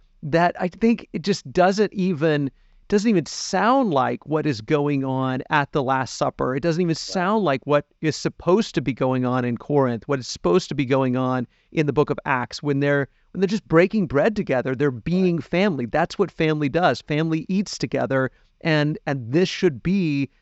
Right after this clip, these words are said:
Speaker 1: this multi-ethnic, multilingual, uh,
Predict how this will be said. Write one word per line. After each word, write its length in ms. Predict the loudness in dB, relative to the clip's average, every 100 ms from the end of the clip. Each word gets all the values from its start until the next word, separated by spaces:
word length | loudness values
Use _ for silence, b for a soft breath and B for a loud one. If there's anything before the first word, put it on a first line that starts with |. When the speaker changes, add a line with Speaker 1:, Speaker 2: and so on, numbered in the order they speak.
| -6
Speaker 1:
this 400 | 2 2 0 -10 _ -8
multi-ethnic, 1200 | 0 2 2 2 2 2 0 0 0 0 0 -8 _ _
multilingual, 1800 | -4 0 2 2 0 -2 0 0 -2 -4 -4 0 2 2 2 2 4 0 -2 _ _
uh, 80 | -12